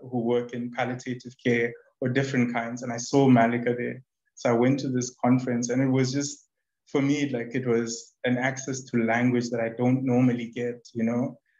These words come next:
um, because I'm so kind of in, um, I want, I want to say maybe humanities based my whole entire life in newspapers. And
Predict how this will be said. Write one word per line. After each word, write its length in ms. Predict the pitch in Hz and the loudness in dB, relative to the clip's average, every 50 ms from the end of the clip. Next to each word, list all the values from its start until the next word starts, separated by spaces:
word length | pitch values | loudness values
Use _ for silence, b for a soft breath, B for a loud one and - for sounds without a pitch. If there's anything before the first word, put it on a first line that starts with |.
| _ - | _ -6
um, 260 | 120 120 120 120 120 | -2 0 2 4 4
because 300 | 123 123 123 - 131 127 | 2 2 0 0 -2 0
I'm 200 | 135 123 123 123 | 0 0 2 2
so 600 | 120 120 - - 135 131 127 127 127 127 123 123 - | 0 -2 -4 -2 0 0 2 2 2 0 -2 -4 -4
kind 180 | 127 123 123 123 | -2 0 0 0
of 120 | 120 120 120 _ _ _ - | -2 -4 -8 _ _ _ -4
in, 480 | 131 123 120 117 117 120 127 131 127 - _ _ _ _ _ _ - 123 | -2 0 0 0 0 -2 -4 -6 -6 -10 _ _ _ _ _ _ -10 -8
um, 800 | 120 120 117 117 117 117 117 120 120 123 131 - - 185 - - _ - - - _ _ _ _ _ - - | -6 -4 -4 -4 -4 -6 -6 -4 -4 -4 -4 -4 -8 -12 -16 -20 _ -18 -18 -18 _ _ _ _ _ -8 -4
I 80 | 123 | -2
want, 300 | 123 123 131 135 147 131 | 0 2 2 0 0 -2
I 60 | 123 123 | -4 -2
want 200 | 123 127 139 143 | 0 2 2 2
to 60 | 139 | 0
say 220 | 143 - 143 131 | 0 -2 -2 0
maybe 300 | 131 131 135 131 131 131 | 0 0 0 0 0 0
humanities 1160 | 127 120 131 127 120 120 123 120 120 123 127 139 135 131 135 135 135 127 127 123 120 120 - - - | -2 -2 -2 -2 -2 0 0 0 0 0 0 -2 -4 -4 -8 -6 -4 -2 -2 -2 -2 -6 -10 -10 -8
based 400 | 123 127 135 131 131 - - 135 | -6 -4 -4 -6 -6 -10 -6 -4
my 240 | 127 120 120 117 | -2 -2 -2 -2
whole 220 | 117 123 127 127 127 | -4 -4 -2 0 0
entire 340 | 123 120 120 127 123 127 123 | -2 -2 -2 -2 -2 -2 -2
life 260 | 127 135 139 135 - - | -2 -2 -4 -4 -6 -4
in 140 | 127 120 123 | -2 0 2
newspapers. 680 | 123 127 131 127 131 - 139 135 131 131 143 135 127 131 | 2 2 2 0 0 -4 -4 -4 -4 -4 -6 -8 -6 -6
And 240 | 123 120 127 127 | -6 -6 -6 -8